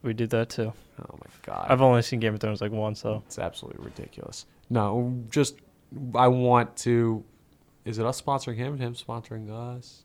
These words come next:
Speaker 2: Yeah, him sponsoring us.
Speaker 1: Yeah,
Speaker 2: I
Speaker 1: we
Speaker 2: want
Speaker 1: don't,
Speaker 2: him
Speaker 1: <laughs> we can't sponsor anybody.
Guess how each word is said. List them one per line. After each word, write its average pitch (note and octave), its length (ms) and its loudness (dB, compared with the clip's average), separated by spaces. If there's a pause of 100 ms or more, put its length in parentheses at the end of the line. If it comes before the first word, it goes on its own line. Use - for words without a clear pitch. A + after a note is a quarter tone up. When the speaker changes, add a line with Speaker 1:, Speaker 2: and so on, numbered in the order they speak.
Speaker 2:
Yeah, C#3 180 6
him C3+ 180 2
sponsoring A#2+ 520 0
us. - 200 -10 (300)
Speaker 1:
Yeah, A#2+ 100 0
Speaker 2:
I - 20 8
Speaker 1:
we C3 100 8
Speaker 2:
want D3 200 10
Speaker 1:
don't, D3 140 8
Speaker 2:
him C#3 80 -2
Speaker 1:
<laughs> - 40 -8
we D#3 80 2
can't D3+ 220 8
sponsor B2 400 6
anybody. B2 400 6